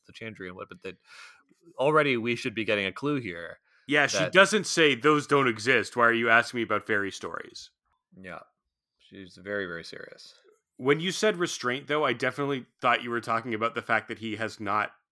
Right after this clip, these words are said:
Speaker 2: uh, practiced his lute, uh, since he got there. He's not even on his own, which is basically, he's taken the No Nut November challenge for his time in Ademra.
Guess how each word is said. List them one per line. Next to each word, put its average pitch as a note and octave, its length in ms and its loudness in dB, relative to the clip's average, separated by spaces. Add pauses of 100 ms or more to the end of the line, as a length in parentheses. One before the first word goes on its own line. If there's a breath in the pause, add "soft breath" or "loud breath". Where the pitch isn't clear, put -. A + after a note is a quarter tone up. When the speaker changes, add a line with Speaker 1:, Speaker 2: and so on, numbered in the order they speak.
(120)
Speaker 2:
uh, G2 260 0 (400)
practiced A#2 540 -2
his F2 200 -14
lute, G#2 380 -10 (460)
uh, F#2+ 340 -4 (800)
since - 280 -12
he G#2+ 80 -10
got G2 240 -2
there. G2+ 120 -8
He's A2 120 -8
not A#2 200 2
even A2 180 -2
on G#2 140 0
his G2+ 220 -10
own, F#2+ 420 -8 (220 soft breath)
which B2 180 -6
is A2 120 -6
basically, B2 460 -4
he's A#2+ 220 -8
taken D3 420 -2
the A#2+ 80 -4
No A#2 220 -2
Nut A#2+ 280 -2
November A2 460 0
challenge G2 640 -2
for F#2 140 -8
his F#2+ 180 -10
time F#2 240 -6
in E2+ 80 -12
Ademra. E2+ 540 -12